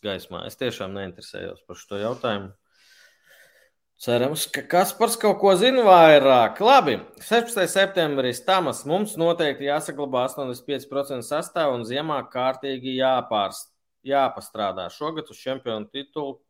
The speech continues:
titulu simts procenti nevelk. Šeit interesanti, ka līdz šim, kad Tamas atnāca,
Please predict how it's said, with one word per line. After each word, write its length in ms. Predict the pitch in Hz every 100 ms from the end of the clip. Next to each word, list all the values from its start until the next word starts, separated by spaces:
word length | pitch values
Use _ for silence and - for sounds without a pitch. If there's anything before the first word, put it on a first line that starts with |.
| _
titulu 400 | - 131 143 123
simts 320 | 110 117 117 -
procenti 560 | 101 104 - 117 120
nevelk. 460 | 117 104 90 - - _ _ - _
Šeit 260 | - 214 226
interesanti, 540 | 139 110 104 120 110
ka 120 | - 117
līdz 240 | 113 -
šim, 160 | 165 170
kad 160 | 147
Tamas 320 | 131 123 113
atnāca, 600 | 143 143 135 117 - 113